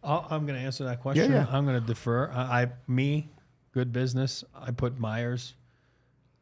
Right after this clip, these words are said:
Speaker 1: in Loveland. Derm-, Dermy's my guy. I'm not gonna change
Speaker 2: Yeah, yeah.
Speaker 1: that. Dermy's my guy. I think Olofsson's in the lineup.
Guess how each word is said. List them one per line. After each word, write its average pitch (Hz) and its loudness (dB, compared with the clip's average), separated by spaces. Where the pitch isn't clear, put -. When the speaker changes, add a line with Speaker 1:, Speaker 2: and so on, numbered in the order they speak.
Speaker 1:
in 143 0
Loveland. 120 -2
Derm-, 120 0
Dermy's 123 2
my 120 2
guy. 113 0
I'm 117 -4
not 110 -4
gonna 101 -6
change - 0
Speaker 2:
Yeah, 185 6
yeah. 180 4
Speaker 1:
that. 147 2
Dermy's 123 2
my 120 2
guy. 117 0
I 110 -2
think 113 -2
Olofsson's 120 0
in 123 2
the 127 2
lineup. 107 0